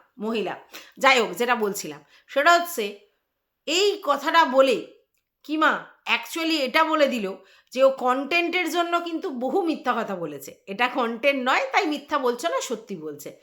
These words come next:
তাহলে কি প্রুফ হলো? প্রথম প্রুফ হলো যে ও মিথ্যা কথা বলে for content। আচ্ছা, এইবার বক্তব্য হচ্ছে ম্যাডাম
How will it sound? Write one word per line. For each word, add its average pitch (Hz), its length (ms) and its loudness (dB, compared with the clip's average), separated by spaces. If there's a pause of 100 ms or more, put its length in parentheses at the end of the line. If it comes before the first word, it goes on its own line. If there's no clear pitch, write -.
(260)
তাহলে 277 320 0 (180)
কি 302 140 -6
প্রুফ 311 400 -8
হলো? 320 240 2 (360)
প্রথম 339 380 0
প্রুফ 330 320 -8
হলো 262 340 0 (200)
যে 320 240 -6
ও 339 260 4
মিথ্যা 294 420 0
কথা 311 140 0
বলে 208 300 -2 (400)
for 269 160 6 (220)
content। 175 420 -10 (140)
আচ্ছা, - 260 -14 (400)
এইবার 277 440 4
বক্তব্য 294 420 -6
হচ্ছে 277 260 -2
ম্যাডাম 269 480 0